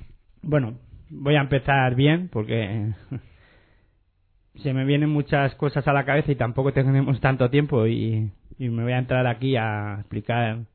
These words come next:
muchas cosas y tampoco, como digo, el programa b-, dura una hora y me gustaría que duraran dos, pero no puede ser. Bueno, el tema es que importante también, lo mismo que,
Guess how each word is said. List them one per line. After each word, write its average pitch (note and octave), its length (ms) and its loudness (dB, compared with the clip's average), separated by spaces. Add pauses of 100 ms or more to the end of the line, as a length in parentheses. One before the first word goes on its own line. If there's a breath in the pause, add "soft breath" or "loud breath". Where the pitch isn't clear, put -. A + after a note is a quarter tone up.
(220)
muchas B2 300 -4
cosas D3+ 400 -2
y B2 80 -12
tampoco, A2 640 -10
como A#2 200 -4
digo, B2 300 -4 (1300)
el A#2+ 600 -4
programa B2+ 420 0
b-, B2 220 -6 (180)
dura C#3 280 4
una C3+ 180 4
hora C#3+ 360 0
y G#2 280 -6
me A2 120 -6
gustaría A#2 340 -4
que C3 100 -2
duraran B2+ 360 0
dos, D#3 180 4
pero B2+ 200 2
no B2 120 0
puede B2+ 220 2
ser. F#3 320 0 (540)
Bueno, D3+ 180 4
el C3 80 2
tema E3 320 4
es D3+ 120 -2
que C#3 460 2 (1300)
importante D#3+ 840 2 (320)
también, C#3 520 0 (160)
lo D3 120 0
mismo F3 380 2
que, D3 760 2